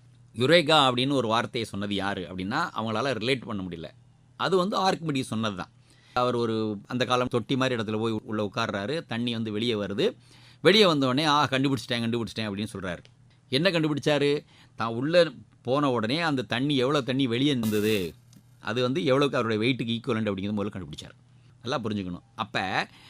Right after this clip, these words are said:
இந்த பேசிக்கான ஃபைண்டிங்கை ஒரு ஆர்க்கிமெடிஸ் கண்டுபிடிச்சாரு, ஒரு கிரேக்க தத்துவ ஞானி கண்டுபிடிச்சாரு அப்படின்னா, அப்படிங்கிறத நம்ம இன்னைக்கு வரைக்கும் படிச்சுக்கிட்டே இருக்கோம். அந்த ஒரு பேசிஸை வச்சு தான்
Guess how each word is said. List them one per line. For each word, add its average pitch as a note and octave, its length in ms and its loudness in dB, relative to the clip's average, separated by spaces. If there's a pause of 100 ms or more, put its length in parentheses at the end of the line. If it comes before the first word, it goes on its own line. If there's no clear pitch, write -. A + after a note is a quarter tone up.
(160)
இந்த C3 220 -2
பேசிக்கான E3+ 720 0
ஃபைண்டிங்கை B2+ 880 0 (160)
ஒரு A2 180 -6
ஆர்க்கிமெடிஸ் C3 500 -2
கண்டுபிடிச்சாரு, A2+ 480 -4
ஒரு G#2+ 180 -4
கிரேக்க A2+ 240 -6
தத்துவ G#2+ 440 -6
ஞானி G#2 240 -4
கண்டுபிடிச்சாரு G2 460 -8
அப்படின்னா, F2+ 280 -6
அப்படிங்கிறத B2+ 380 -2
நம்ம D#3 160 -2
இன்னைக்கு B2+ 160 -2
வரைக்கும் B2+ 300 -4
படிச்சுக்கிட்டே B2 300 -2
இருக்கோம். A#2+ 280 -2
அந்த C#3 460 0
ஒரு B2 180 0
பேசிஸை B2+ 380 -2
வச்சு A2+ 240 -6
தான் E3 240 -6